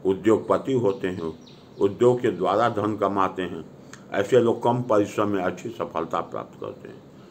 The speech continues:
सब इनके पास जो भी धन, दौलत, इज्जत, प्रतिष्ठा रहता है, स्वयं का बनाया हुआ रहता है। जिसके ग्यारहवें भाव में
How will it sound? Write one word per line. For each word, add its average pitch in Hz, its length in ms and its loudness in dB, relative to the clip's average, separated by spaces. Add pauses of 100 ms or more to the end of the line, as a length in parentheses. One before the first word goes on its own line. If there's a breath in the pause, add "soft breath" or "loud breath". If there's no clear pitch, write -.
(160)
सब 101 240 0 (240)
इनके 127 320 2
पास 92 320 2
जो 98 200 2
भी 98 180 0
धन, 98 380 -4
दौलत, 92 440 0
इज्जत, 90 240 -2
प्रतिष्ठा 85 580 -4
रहता 78 340 -4
है, 82 140 -6
स्वयं 90 220 -8
का 76 100 -4
बनाया 67 380 -8
हुआ - 140 -10
रहता - 140 -20
है। - 920 -20
जिसके 107 300 4
ग्यारहवें 101 520 2
भाव 110 260 4
में 123 120 -6